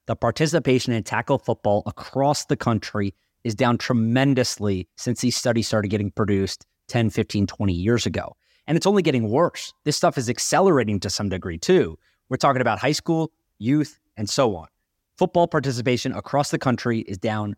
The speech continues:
tremendously. But it's not like the N F L is going to sit back and watch their twenty billion dollar annual revenue business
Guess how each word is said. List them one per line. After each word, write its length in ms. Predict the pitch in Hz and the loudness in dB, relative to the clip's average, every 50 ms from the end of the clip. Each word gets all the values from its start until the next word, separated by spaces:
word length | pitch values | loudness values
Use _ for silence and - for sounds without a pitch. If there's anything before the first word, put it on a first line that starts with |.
| _ - | _ -12
tremendously. 540 | - - 123 139 147 120 104 - - - _ _ _ _ _ _ _ _ _ _ _ _ _ _ _ | -4 0 2 2 2 2 0 -4 -8 -14 _ _ _ _ _ _ _ _ _ _ _ _ _ _ _
But 100 | - 165 | 0 0
it's 120 | 175 - 240 | 2 2 2
not 100 | 247 240 | 2 4
like 140 | 269 - | 2 2
the 100 | - 220 | 4 4
N 60 | 202 196 | 4 4
F 100 | 185 - | 4 4
L 80 | 175 | 2
is 100 | 165 135 | 2 2
going 200 | 123 156 151 147 | 2 0 0 0
to 60 | 143 | 0
sit 280 | - - - 151 123 - | -2 -2 -2 -2 -2 -2
back 420 | - 101 82 82 95 - - - - - | -4 -4 -4 -4 -6 -6 -8 -12 -12 -6
and 140 | 123 123 | -4 0
watch 240 | 120 127 131 - - | 0 0 0 0 -2
their 100 | - 127 | -2 -2
twenty 400 | 113 - - - 123 139 143 143 | -2 -4 -6 -2 0 2 2 2
billion 400 | 120 101 127 120 123 123 120 123 | 2 2 2 2 2 2 2 2
dollar 260 | 113 113 113 117 113 | 2 2 4 4 2
annual 360 | 113 110 117 117 117 113 110 104 | 2 0 0 0 0 0 0 2
revenue 320 | 117 139 135 131 127 117 | 2 2 2 2 0 0
business 480 | 95 135 135 117 101 87 98 101 - | 2 2 0 0 0 -4 -6 -8 -10